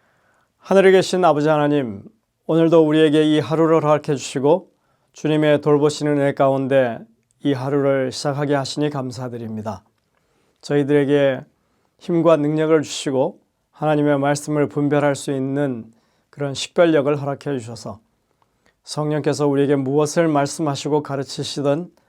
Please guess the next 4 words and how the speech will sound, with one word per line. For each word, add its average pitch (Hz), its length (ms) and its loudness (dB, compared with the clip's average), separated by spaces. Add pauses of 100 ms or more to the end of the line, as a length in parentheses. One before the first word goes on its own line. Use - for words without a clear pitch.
(320)
우리가 139 280 -2
그것을 131 720 -4
바르게 143 360 -4
깨닫고 151 720 -2